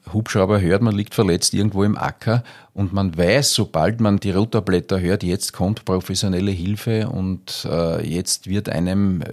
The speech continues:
wirklich mit allen Mitteln der medizinischen Kunst geholfen. Das ist ein beruhigendes Gefühl und schön, dass es jetzt euch gibt, auch in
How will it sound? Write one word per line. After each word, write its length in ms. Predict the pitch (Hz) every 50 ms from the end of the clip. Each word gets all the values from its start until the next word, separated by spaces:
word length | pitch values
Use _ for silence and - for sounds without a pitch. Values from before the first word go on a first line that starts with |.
| - - -
wirklich 720 | - 80 90 110 117 - - 104 101 - - - - - -
mit 360 | 90 95 95 92 - - -
allen 300 | - 98 98 104 113 113
Mitteln 300 | 107 107 110 - 113 110
der 80 | 110 104
medizinischen 640 | 101 90 98 104 - - 101 98 101 95 - 107 104 - - - - - - - - _ _ _
Kunst 320 | - - 101 104 - -
geholfen. 420 | - 107 95 82 76 87 - - 107
Das 140 | 101 101 101
ist 20 |
ein 80 | 101 92
beruhigendes 480 | 101 98 95 98 101 107 110 107 -
Gefühl 260 | - - - 101 104
und 120 | 110 110 104
schön, 180 | - 92 92
dass 380 | 98 98 101 95 - - - -
es 160 | 71 90 -
jetzt 520 | - 85 85 - - - - - - - -
euch 460 | 92 92 95 - - - - - - _ _ _ _ _
gibt, 320 | - 123 139 - - -
auch 240 | 92 85 104 - -
in 300 | 117 98 98 95 92